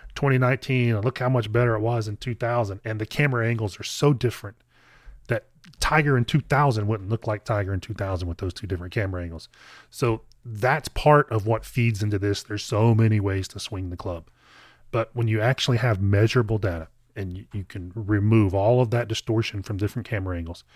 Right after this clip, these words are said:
and you look at, okay, this is how the pelvis moves, this is how the hips move, this is how the right knee moves, this is how the right shoulder moves,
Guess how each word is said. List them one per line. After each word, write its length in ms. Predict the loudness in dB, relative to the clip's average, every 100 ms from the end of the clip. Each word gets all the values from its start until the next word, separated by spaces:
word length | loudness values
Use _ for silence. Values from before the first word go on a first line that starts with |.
| -20 _ -6
and 120 | -4
you 120 | 0
look 280 | 2 0 0
at, 180 | -6 -8 -16 -20 -20 -12 -10
okay, 320 | -8 -8 -8 _ -14
this 280 | -4 -2 -2
is 120 | -4
how 200 | -4 -4
the 100 | -4
pelvis 440 | 0 2 2 -2 -2
moves, 440 | 0 0 -2 -8 -18 _ _ _ -8
this 200 | -6 -4
is 120 | -4
how 180 | -2 -2
the 80 | -2
hips 340 | -2 -4 -4
move, 380 | -4 -2 -2 -4
this 240 | -6 -6
is 120 | -8 -8
how 320 | -6 -4 -4
the 220 | -6 -8 -10 -20 -20 -20 _ -20 _ _
right 300 | 0 0 0
knee 220 | 0 2
moves, 400 | 4 4 4 2
this 180 | -2 -8
is 140 | -8 -4
how 320 | -2 0 -2
the 140 | -4
right 400 | -8 -2 -2 -2
shoulder 320 | -4 -6 -6
moves, 380 | -6 -6 -8 -10